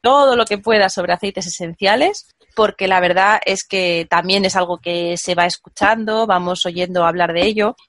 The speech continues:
y me parece, me parece que, que a medi-, pues igual que pasa con el yoga, que a medida que vas conociendo te, te despierta mucho interés y es bastante, eh, apasionante. Yo que te voy a preguntar, para empezar,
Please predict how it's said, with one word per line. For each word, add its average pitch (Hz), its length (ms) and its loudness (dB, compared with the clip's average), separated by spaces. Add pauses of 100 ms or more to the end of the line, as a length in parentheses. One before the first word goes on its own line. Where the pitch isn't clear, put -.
(120)
y 175 280 -4
me 170 120 0
parece, 175 680 2
me 180 120 0
parece 170 320 -4
que, 160 680 -2 (240)
que 196 80 0
a 190 60 2
medi-, 175 320 -6
pues 175 200 -4
igual 185 200 -2
que - 80 -2
pasa 175 240 -4
con 165 160 -8
el 165 120 -8
yoga, 220 280 0
que 170 160 -4
a 165 80 2
medida 170 320 -2
que 202 120 -4
vas 202 380 -2 (320)
conociendo 208 600 0
te, 160 500 0
te 180 80 -2
despierta - 460 0
mucho 190 260 -8
interés 180 400 -2
y 180 60 -4
es 175 40 -6
bastante, 180 600 -6 (500)
eh, 156 520 0 (100)
apasionante. 170 760 -2 (360)
Yo 240 220 0
que - 100 -14
te 277 80 -2
voy 285 80 2
a 285 60 0
preguntar, 262 680 0 (240)
para 175 240 2
empezar, 180 500 0